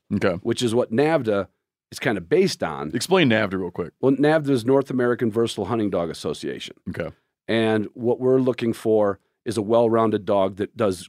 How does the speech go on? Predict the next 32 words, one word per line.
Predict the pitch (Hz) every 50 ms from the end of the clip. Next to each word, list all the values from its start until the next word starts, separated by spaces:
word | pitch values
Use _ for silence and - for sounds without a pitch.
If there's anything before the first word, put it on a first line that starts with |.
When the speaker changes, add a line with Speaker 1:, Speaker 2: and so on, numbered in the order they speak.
| - 98
Speaker 2:
good | 107 127 123 117
work | 113 120 113 104 - -
before | 113 - - - 123 120 117
and | 110
after | 110 110 107 - -
the | 104 104
shot | 101 - - 101 98 98 92 - -
on | 98 107 113 107
land | 104 107 104 101 104 101
and | 98 90
on | 92 92 92 87
water. | 82 82 76 71 - - - _ _ _ _ _ _ _ _ _ _ _ _
Like | - 98 98 80 - _ _ - -
Speaker 1:
And | 120 131
you're | 143 156 151
a | 131
judge | 104 - 143 139 135 123 107 -
for | - 123 113 110
navda. | 107 98 95 87 80 80 80 - -
Speaker 2:
Right. | 110 113 85 - - _ _ _ _ _ -
Yeah. | 113 101 - - - _ _ -
I've | 98 98 101
been | 104 101 98
judging | 107 104 101 98 98 98 98 98 98 95 92 90 -
twenty | - 113 107 104 98
years | 92 85 76 76 -
for | - 76 71
'em. | - - _ _ _ _ _ -
Speaker 1:
Yeah. | - - - - _ _ _ _ - 69
Speaker 2:
And, | - 95 95 92 90 76
uh, | 80 82 80 76 67 _ _ _ _ _ _ _ _ _ _ _ _ _
so | - - - 139 127 123 -